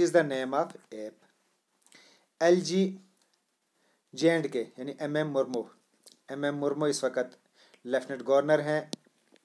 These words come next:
जम्मू एंड कश्मीर के। इन्होंने अभी हाल ही में कर्मचारियों को वेतन संबंधी जानकारी प्रदान करने के लिए मोबाइल ऐप लॉन्च किया है। तो उस ऐप का नाम क्या है?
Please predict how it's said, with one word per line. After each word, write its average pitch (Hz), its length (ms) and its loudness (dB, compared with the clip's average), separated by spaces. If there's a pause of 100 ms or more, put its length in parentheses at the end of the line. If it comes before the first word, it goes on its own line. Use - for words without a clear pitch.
(520)
जम्मू 131 280 -4
एंड 123 120 -6
कश्मीर 143 400 -4
के। 175 140 -4 (1000)
इन्होंने 185 260 6
अभी 175 200 6
हाल 160 320 6
ही 165 100 -2
में 170 320 -2 (760)
कर्मचारियों 160 560 6
को 165 140 4
वेतन 156 320 4
संबंधी 147 440 0
जानकारी 143 440 4
प्रदान 147 440 4
करने 139 320 0
के 139 140 -2
लिए 147 100 4
मोबाइल 135 440 2
ऐप 135 200 4
लॉन्च 120 340 -4
किया 110 220 -6
है। 95 160 -20 (640)
तो - 60 -12
उस 180 320 -2
ऐप 151 240 6
का 151 60 4
नाम 151 460 -2
क्या 127 140 4
है? 117 160 -8